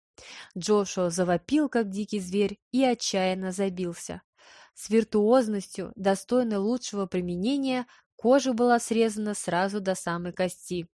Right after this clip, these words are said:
Красная линия, начинаясь на середине лба, удивительно точно тянулась до затылка и оттуда снова к середине ль-, лба с противоположной стороны, пройдя поверх ушей.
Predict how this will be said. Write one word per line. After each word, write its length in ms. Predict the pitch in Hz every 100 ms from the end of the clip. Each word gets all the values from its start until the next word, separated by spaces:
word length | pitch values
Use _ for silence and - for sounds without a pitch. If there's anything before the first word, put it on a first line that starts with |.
| _ _ _ - - -
Красная 520 | 196 214 220 208 190
линия, 560 | 185 254 269 214 175 202
начинаясь 640 | 190 185 - 196 220 220 -
на 120 | 202
середине 640 | - 220 220 196 208 190
лба, 340 | 180 180 226 254 _ -
удивительно 680 | 202 170 180 269 - 269 269
точно 560 | - 233 196 - 180
тянулась 540 | 175 - 185 220 240 208
до 120 | 190
затылка 600 | 185 175 - 262 262 240 - - - -
и 120 | 202
оттуда 480 | 190 - 262 254 247
снова 460 | - 196 240 240
к 80 | 233
середине 560 | - 196 185 202 196 190
ль-, 60 | -
лба 360 | 185 190 196 190
с 80 |
противоположной 920 | - 190 - 185 185 170 196 220 208
стороны, 560 | 196 - 190 190 185 180 _ _
пройдя 380 | 175 165 170 165
поверх 460 | 170 165 202 208
ушей. 500 | 208 196 - 165 190